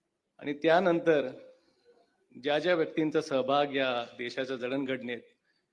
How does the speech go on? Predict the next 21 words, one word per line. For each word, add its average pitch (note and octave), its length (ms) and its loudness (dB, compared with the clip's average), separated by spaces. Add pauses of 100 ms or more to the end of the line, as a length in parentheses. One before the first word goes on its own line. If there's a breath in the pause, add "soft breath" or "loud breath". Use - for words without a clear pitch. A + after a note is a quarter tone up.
(800)
भारताला D3+ 460 0
एक D3+ 140 -4
प्रगतिशील F3+ 540 4
राष्ट्र D#3 320 2
बनवण्यात C#3 380 0 (420)
राहिला, A#2+ 420 -4 (1500)
आणि C#3+ 120 -4
ज्यांनी D#3 260 0
फक्त F3 240 -2
देशातच E3+ 580 2
नाही, D#3 200 2
पण D#3 200 -2
जगात D3 320 2 (680)
आपलं C3+ 280 -6
नाव C3 200 -2
कमवलं, A#2+ 420 -6 (2000)
अशा E3 320 -2
थोर C#3+ 180 2
पुरुषांचा B2+ 640 -8 (500)
सन्मान, C#3 480 -2
सत्कार B2 500 -8